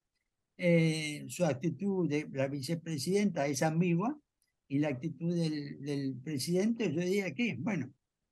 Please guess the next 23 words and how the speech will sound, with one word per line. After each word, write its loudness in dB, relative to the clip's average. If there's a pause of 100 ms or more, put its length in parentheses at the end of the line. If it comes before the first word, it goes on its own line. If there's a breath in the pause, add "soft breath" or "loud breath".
(500)
no 4
niega 6 (140)
que 0
pueda 0
ser, -8 (360 soft breath)
<laughs> -14
¿no -6
es -4
cierto? -8 (540)
Ahora, -2
son -2
dos -2
figuras -2
muy 2
dominantes 2 (480)
en -4
ambos -6
espacios -8
políticos, -6
quizás -4
sean -6
las -4
figuras, -4